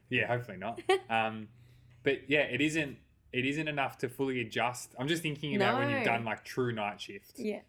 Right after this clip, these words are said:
Speaker 2: No,
Speaker 1: Start
Speaker 2: I
Speaker 1: at
Speaker 2: couldn't.
Speaker 1: ten, finish at seven or whatever, that you can just sort of adjust your body clock.
Speaker 2: Yeah.
Speaker 1: And you sleep in the day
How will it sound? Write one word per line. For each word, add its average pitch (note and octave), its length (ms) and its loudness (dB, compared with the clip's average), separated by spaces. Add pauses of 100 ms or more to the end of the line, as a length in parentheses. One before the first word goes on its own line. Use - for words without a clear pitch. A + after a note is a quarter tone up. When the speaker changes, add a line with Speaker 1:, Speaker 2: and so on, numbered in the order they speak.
Speaker 2:
No, A3 60 0
Speaker 1:
Start A3+ 200 6
Speaker 2:
I - 40 0
Speaker 1:
at A#2 80 -4
Speaker 2:
couldn't. F3+ 160 0
Speaker 1:
ten, A2+ 400 0
finish A2 320 -6
at G#2 120 -6
seven A2+ 300 -2
or A2 80 -6
whatever, F#2+ 460 -8 (540)
that A#2+ 120 2
you A#2+ 140 -2
can B2 160 -4
just A2+ 240 -6
sort A#2+ 160 -2
of G#2 100 -2
adjust G#2+ 600 -4
your G2+ 400 -4 (440)
body A#2+ 220 2
clock. - 540 -8
Speaker 2:
Yeah. F#3+ 300 0
Speaker 1:
And G#2 100 -4
you G#2+ 40 -6
sleep B2+ 300 -2
in C3 80 -6
the A#2+ 80 0
day G2+ 540 -2